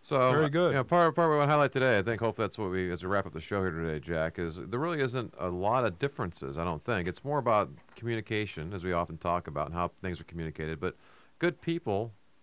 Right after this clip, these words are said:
Speaker 1: want the same kind of things. They wanna understand what the outcome's gonna be. They wanna know that, that they're appreciated.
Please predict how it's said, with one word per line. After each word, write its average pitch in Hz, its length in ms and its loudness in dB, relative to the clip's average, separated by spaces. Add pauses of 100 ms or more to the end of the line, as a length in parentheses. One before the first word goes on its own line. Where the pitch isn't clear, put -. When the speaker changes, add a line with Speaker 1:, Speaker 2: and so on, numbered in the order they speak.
Speaker 1:
want 139 140 -6
the 135 60 -10
same 143 220 -6
kind 131 200 -2
of 113 40 -4
things. 151 220 -2
They 107 60 -2
wanna 127 160 -2
understand 117 340 -4
what 110 160 -4
the 101 120 -4
outcome's 101 420 -2
gonna 90 160 -4
be. 82 160 -4
They 90 60 -2
wanna 110 180 -2
know 107 160 -2
that, 98 140 -6
that 101 120 -2
they're 98 140 -4
appreciated. 95 600 -6